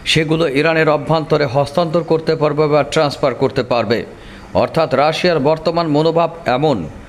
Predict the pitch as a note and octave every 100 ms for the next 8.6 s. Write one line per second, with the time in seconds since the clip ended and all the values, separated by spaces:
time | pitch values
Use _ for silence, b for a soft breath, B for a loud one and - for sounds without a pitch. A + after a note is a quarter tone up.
0 | B B A2 - D3+ E3+ D#3+ E3 D#3+ -
1 | D3+ - B2 D3 E3+ F3 D#3+ D#3+ D#3 D#3
2 | D#3+ D#3 D3+ B B C#3 D3 E3 D#3+ D#3
3 | C3 D#3 E3+ D#3+ E3 D#3 F3 E3+ F3 D#3+
4 | D#3 D#3+ A2+ C#3 D3+ E3 D#3+ D#3+ D#3+ D#3
5 | D#3 D3+ E3 D#3+ - D#3+ D#3+ D3 D#3 D3
6 | D3+ D3 D#3 D3 D3+ D#3 D3+ D3 C#3+ B2+
7 | C3+ C3+ C3 B2 A#2 - A#2+ F#2+ - -
8 | B B B - B2